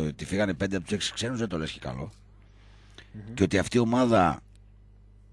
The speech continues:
Speaker 1: χρέωσε τον Άρη, γιατί ο Νίκος ο Λάσκαρης είπε ότι «Θα κάνω μια ομάδα με βάση τα έσοδά μου». Τα έσοδά του εκείνη την περίοδο ήταν τετρακόσια χιλιάρικα. Και ούτε, θα πω εγώ.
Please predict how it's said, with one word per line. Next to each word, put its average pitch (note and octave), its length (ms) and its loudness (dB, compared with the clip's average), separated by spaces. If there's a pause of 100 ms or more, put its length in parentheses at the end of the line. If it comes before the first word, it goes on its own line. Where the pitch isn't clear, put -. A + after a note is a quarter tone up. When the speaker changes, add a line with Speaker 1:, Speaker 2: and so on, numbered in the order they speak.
(140)
Speaker 1:
χρέωσε A#2+ 580 8
τον E2+ 200 0
Άρη, C#2+ 440 -2
γιατί F#2 540 0 (440)
ο D#2 140 -4
Νίκος G2+ 260 0
ο F#2+ 40 -2
Λάσκαρης F2+ 500 0
είπε A2 160 -2
ότι G#2 80 -4
«Θα A2 80 -2
κάνω A#2 200 -2
μια A#2 140 0
ομάδα A#2+ 200 0
με A2+ 60 2
βάση A2+ 180 0
τα B2+ 60 0
έσοδά B2+ 300 0
μου». C#2+ 180 -4 (460)
Τα C#2 100 -2
έσοδά G#2+ 440 4
του D#2+ 260 -4 (160)
εκείνη E2 280 -2
την G#2+ 140 0
περίοδο E2+ 640 0
ήταν G2 260 -4
τετρακόσια G2 480 0
χιλιάρικα. A2+ 500 0 (1400)
Και B2 120 6
ούτε, G#2+ 360 4
θα F2+ 140 -4
πω D#2+ 140 -2
εγώ. C2+ 280 -6